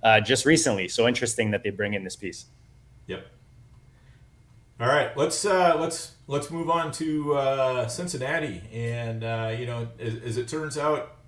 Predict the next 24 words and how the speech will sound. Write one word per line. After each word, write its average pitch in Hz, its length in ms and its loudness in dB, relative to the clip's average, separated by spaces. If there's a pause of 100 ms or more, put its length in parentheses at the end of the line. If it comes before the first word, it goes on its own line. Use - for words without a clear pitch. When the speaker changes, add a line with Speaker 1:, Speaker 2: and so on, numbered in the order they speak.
(100)
Speaker 2:
the, 110 300 -4
uh, 107 160 -6
Kadarius 123 480 -4
Toney 131 420 -10 (540)
news 120 340 0
was 107 140 -6
just 127 200 -10
kind 131 220 -4
of 104 80 -4
the 98 60 -12
distraction, 113 680 -4
which - 300 -6
got 117 200 -2
us 117 100 -4
away 117 220 -2
from 113 120 -10
the 107 100 -8
real 127 260 -4
hip, 117 360 -8
hip 135 220 -8
check 131 300 -6
into 117 180 -6
the 92 80 -8
boards. 107 560 -4